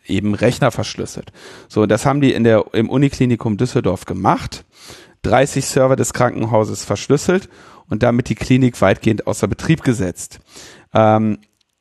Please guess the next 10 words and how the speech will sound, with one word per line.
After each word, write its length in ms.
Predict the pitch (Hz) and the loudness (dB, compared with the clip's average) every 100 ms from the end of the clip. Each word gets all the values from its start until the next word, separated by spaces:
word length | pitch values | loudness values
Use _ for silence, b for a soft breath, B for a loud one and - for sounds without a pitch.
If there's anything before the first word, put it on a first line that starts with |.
| _ _ _ _ _ _ | _ _ _ _ _ _
Operationen 840 | - 123 113 - 156 170 175 170 175 _ _ _ _ | -4 0 0 2 2 4 2 -2 -6 _ _ _ _
wurden 380 | 127 131 123 123 | 0 2 2 0
verschoben, 500 | 117 - 127 131 - | -2 0 2 2 2
abgesagt, 520 | 107 131 113 107 - | 0 0 2 0 2
Behandlungen 560 | 104 117 - 117 117 | 0 0 0 0 0
und 140 | - 110 | -4 -6
so 100 | 95 | -2
weiter, 380 | 98 101 101 101 | 0 2 0 2
ne? 240 | 110 120 | 2 2
Rettungswagen 920 | - 135 113 - 101 104 101 107 104 | 0 -2 -6 0 2 4 2 -2 -6